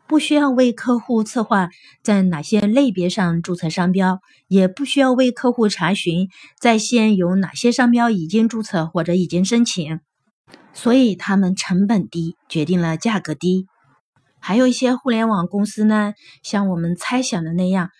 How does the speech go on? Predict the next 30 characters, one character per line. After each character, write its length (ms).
他 220
只 160
是 180
用 220
这 100
种 260
低 180
价 320
在 200
一 160
定 200
的 200
阶 200
段 220
内 240
获 180
得 360
相 320
应 140
的 160
流 260
量 280
来 440
经 200
营 180
他 160
们 100
的 80
公 160
司。 360